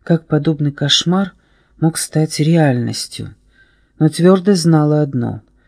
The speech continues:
Во всем виновата Сибила. Из-за эгоизма матери, полного ее безразличия ко всему,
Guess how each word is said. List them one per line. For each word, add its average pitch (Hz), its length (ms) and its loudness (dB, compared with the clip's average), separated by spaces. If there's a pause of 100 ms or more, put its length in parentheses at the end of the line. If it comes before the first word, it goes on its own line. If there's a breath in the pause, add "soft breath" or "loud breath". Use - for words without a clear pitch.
(300)
Во 156 140 4
всем 185 380 0
виновата 147 520 2
Сибила. 120 720 -6 (960)
Из-за 147 380 0
эгоизма 156 520 4
матери, 131 640 0 (640)
полного 170 400 4
ее 156 280 4
безразличия 151 840 2
ко 151 140 -4
всему, 160 580 0